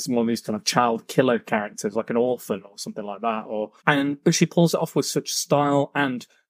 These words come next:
grace. Um, and, you know, and just absolutely nails it. And it's fun and it's sweet and it's heartfelt and it's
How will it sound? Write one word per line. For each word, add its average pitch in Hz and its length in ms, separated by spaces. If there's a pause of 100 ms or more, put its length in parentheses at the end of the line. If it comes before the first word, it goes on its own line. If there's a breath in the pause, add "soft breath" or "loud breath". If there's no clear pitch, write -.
(120)
grace. 123 540 (440 soft breath)
Um, 123 600 (220)
and, 127 340 (220)
you 165 100
know, 131 200
and 131 180
just - 360 (200)
absolutely 151 420
nails 139 400
it. 120 100
And 151 80
it's - 160
fun 170 400
and 120 120
it's 127 140
sweet 147 500
and 113 80
it's - 140
heartfelt 131 680
and 123 140
it's - 320